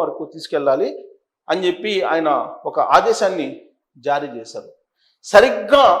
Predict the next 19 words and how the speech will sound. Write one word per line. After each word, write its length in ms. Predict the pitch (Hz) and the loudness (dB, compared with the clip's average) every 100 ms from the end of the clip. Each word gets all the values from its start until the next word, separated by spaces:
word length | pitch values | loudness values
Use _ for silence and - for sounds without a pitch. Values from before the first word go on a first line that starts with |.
| - - - _ _ _ _ _ _ _ - | -2 -12 -18 _ _ _ _ _ _ _ -10
ఈ 120 | 202 262 | 0 2
అంకెల్ని, 460 | 202 208 180 131 117 - - _ _ _ 147 208 | 2 2 0 -2 -6 -12 -20 _ _ _ -6 -4
ఈ 40 | 262 | 2
డేటాని 440 | 226 214 165 127 - - _ _ 160 | 2 2 0 -4 -10 -18 _ _ 0
బేస్ 180 | 196 196 | 0 2
చేసుకొని 300 | 175 - 165 - | -4 -6 -10 -6
ఖచ్చితంగా 520 | 165 - 208 220 214 202 | -6 -6 -8 -6 -4 -2
ప్రభుత్వ 360 | 156 160 - 160 | -2 -2 -6 -8
ఉద్యోగులు 320 | 156 143 170 247 151 | -6 -6 -4 0 2
రాబోయేటువంటి 480 | 151 170 156 143 135 | 0 -2 -8 -8 -10
రోజుల్లో 320 | 120 131 220 - - - - _ - | -10 -6 -6 -6 -10 -20 -20 _ 0
చంద్రబాబు 340 | 185 226 247 220 | 2 6 8 8
నాయుడు 180 | 202 180 | 4 2
గారి 140 | 156 151 | 0 -2
దగ్గర 180 | 151 240 285 - - _ _ _ | -2 -4 -4 -12 -20 _ _ _
ప్రపోజల్స్ 480 | 170 196 190 185 269 - | -4 -2 -4 -6 -12 -14
పెట్టే 200 | 156 156 | -8 -6
అవకాశం 320 | 135 117 113 117 | -6 -6 -14 -18
ఉంది. 140 | 107 | -20